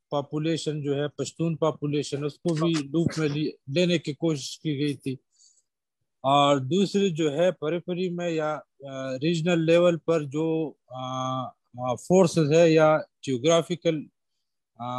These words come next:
जो boundaries है अफगानिस्तान के साथ लगी हुई, तो इस, अ, वो भी, अ, nationalism पर उनका focus था कि उसको support किया जाए और उसमें अपने लिए space पैदा किया जाए,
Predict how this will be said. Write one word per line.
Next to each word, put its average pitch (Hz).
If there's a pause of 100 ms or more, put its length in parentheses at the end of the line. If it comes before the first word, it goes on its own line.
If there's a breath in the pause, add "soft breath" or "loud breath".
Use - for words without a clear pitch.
(480)
जो 120
boundaries 175
है 170
अफगानिस्तान 135
के 135
साथ 135 (120)
लगी 113
हुई, 107 (1080 soft breath)
तो 180
इस, 196
अ, 202 (220)
वो 190
भी, 190 (420)
अ, 147 (360)
nationalism 175
पर 120 (100)
उनका 156
focus 170
था 180
कि 170
उसको 160
support 170
किया 185
जाए 185
और 147
उसमें 160
अपने 160
लिए 156
space 160
पैदा 123
किया 110
जाए, 95